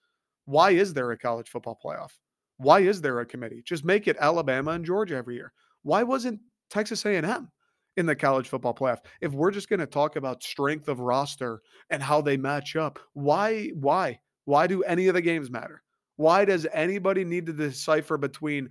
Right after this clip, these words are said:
a one-loss T C U team and a two-loss Alabama team? Why does any of this shit matter? At some point, yes, maybe there were other teams that would have given Georgia a better game, but at some point, we have to just use common sense.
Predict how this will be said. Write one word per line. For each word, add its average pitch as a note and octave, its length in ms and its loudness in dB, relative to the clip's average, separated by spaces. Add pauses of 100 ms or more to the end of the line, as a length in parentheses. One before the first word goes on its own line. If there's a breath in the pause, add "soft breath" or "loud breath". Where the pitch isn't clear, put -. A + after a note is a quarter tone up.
(240 loud breath)
a D3 80 0
one-loss E3 640 0
T F#3+ 160 -6
C F#3 180 -6
U G3+ 200 -2
team D#3 320 -4
and D3+ 100 -2
a C#3 60 -4
two-loss D#3+ 500 0
Alabama C#3+ 480 -4
team? - 140 -18 (240 soft breath)
Why D3+ 260 4
does G3+ 240 2
any G#3 220 0
of D3 100 0
this B2 120 -4
shit B2 220 -4
matter? A2+ 360 -10 (1300)
At D#3 160 -4
some A3 440 -4
point, E3+ 440 -4 (360)
yes, G#3 440 -2
maybe E3+ 280 2
there E3+ 180 2
were E3+ 180 2
other E3 200 2
teams E3 320 -2
that D#3 100 4
would D#3 100 0
have D3 80 0
given D3+ 220 -4
Georgia D3 360 -2
a C#3 40 -4
better C#3 220 -2
game, C#3+ 260 -4 (300 loud breath)
but E3 160 -2
at C#3 160 -2
some G#3 320 -4
point, E3 360 -4
we D3+ 220 -2
have G3 200 -2
to D#3+ 100 -6
just C3+ 200 -6
use C#3+ 320 -10
common C3 360 -6
sense. F#3 420 -12